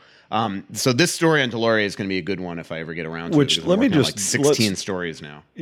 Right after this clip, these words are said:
Speaker 2: let's take a quick minor detour off of that statement.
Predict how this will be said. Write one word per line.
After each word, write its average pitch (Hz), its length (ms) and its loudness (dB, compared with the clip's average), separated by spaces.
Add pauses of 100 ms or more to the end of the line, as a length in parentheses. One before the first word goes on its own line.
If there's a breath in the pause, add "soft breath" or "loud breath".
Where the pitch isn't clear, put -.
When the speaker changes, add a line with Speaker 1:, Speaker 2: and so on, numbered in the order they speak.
(100)
Speaker 2:
let's 151 280 2
take 165 240 2
a 110 180 4 (120)
quick - 300 2 (380)
minor 113 480 4
detour 110 480 4
off 92 180 2
of 98 60 2
that 95 180 2
statement. 98 540 -4